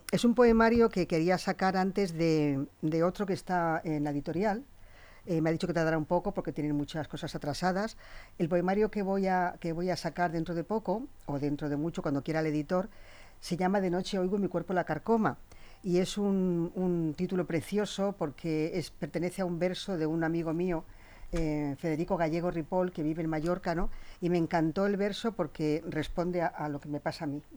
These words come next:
Yo no duermo, yo tengo mucho insomnio,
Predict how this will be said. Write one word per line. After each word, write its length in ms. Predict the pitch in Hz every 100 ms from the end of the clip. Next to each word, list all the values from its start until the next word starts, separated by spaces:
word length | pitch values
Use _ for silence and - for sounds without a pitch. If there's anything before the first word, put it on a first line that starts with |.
| 139
Yo 260 | 147 151
no 100 | 156
duermo, 340 | 151 170 180 196
yo 360 | 165 139 139 - - - - -
tengo 220 | 156 151
mucho 240 | 147 151
insomnio, 560 | 135 - 160 180 196